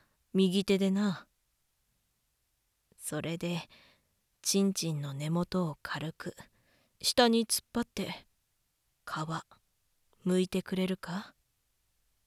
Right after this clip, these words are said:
力、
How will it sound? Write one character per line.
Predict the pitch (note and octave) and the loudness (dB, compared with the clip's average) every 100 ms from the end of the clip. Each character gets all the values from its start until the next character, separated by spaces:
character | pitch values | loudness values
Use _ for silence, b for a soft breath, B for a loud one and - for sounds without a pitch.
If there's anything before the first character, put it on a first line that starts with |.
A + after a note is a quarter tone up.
| _ _ b b b b b b b b b b b _ _ _ _ | _ _ b b b b b b b b b b b _ _ _ _
力、 | - - E3+ D#3 D#3 | -8 -6 -6 -6 -8